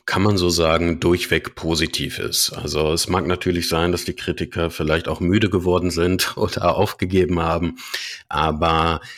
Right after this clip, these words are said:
äh, unterm Strich ist es einfach schön, die ganzen bewegenden Nachrichten von Brüdern zu bekommen,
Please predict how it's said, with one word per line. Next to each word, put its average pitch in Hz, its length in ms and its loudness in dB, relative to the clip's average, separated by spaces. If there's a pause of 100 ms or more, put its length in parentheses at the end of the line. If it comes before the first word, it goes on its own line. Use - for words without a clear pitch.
(260)
äh, 82 240 0
unterm 101 480 2
Strich - 600 0
ist 87 100 -6
es 85 140 -6
einfach 85 300 -4
schön, 90 460 4
die 87 100 0
ganzen 80 680 -2
bewegenden 85 540 2
Nachrichten 82 840 -2
von 80 680 -8
Brüdern 90 420 2
zu 82 220 -6
bekommen, 82 560 -2